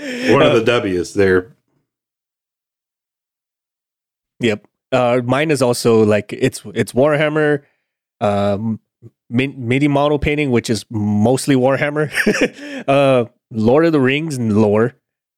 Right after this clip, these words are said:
Speaker 2: Um, same with Warhammer lore and, uh, welding. I, a lot of welding. <laughs> Um,
Speaker 1: Oh, yeah, I guess I do watch, uh, there's a channel on, uh, on YouTube, uh, where they just build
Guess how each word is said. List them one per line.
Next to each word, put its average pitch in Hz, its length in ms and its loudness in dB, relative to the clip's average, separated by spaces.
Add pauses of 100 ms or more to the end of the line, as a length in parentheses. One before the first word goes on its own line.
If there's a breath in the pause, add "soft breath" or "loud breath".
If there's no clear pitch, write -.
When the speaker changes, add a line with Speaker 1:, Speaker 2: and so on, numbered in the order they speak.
(160)
Speaker 2:
Um, 101 520 -2 (180)
same 123 240 0
with 127 200 2
Warhammer 123 460 0
lore 117 340 0 (460)
and, 113 340 0
uh, 110 360 0 (560)
welding. 117 440 0 (380)
I, 214 180 2
a 113 140 -2
lot 143 200 2
of 131 60 -4
welding. 120 380 -2 (180)
<laughs> 175 100 -2 (880 soft breath)
Um, 110 60 0
Speaker 1:
Oh, 156 240 2
yeah, 131 220 2
I 135 60 2
guess 156 200 0
I 135 80 4
do 123 240 4
watch, 113 420 0
uh, 107 380 2 (540)
there's 107 160 2
a 98 60 0
channel 107 440 -2
on, 98 320 0
uh, 92 320 0 (1400)
on 98 240 0
YouTube, 101 640 2 (240)
uh, 90 420 -2 (400)
where 101 140 0
they 92 180 4
just 92 260 -6
build 101 280 0